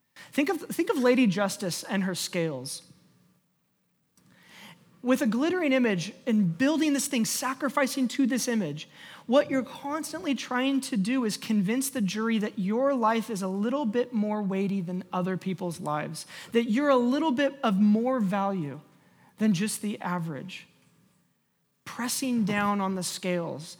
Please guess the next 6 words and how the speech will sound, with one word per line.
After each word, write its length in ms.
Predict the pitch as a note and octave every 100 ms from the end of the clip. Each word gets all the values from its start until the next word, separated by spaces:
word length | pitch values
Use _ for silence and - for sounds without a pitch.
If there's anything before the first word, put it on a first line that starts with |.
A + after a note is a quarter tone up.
| -
saying, 440 | - G3 F#3+ F#3+ F3+ - _ _ _ -
"Well, 160 | A3+
at 160 | A3+ C#4
least 340 | B3+ D4 D4
I'm 220 | A3 G#3
this." 480 | E3 E3 - - -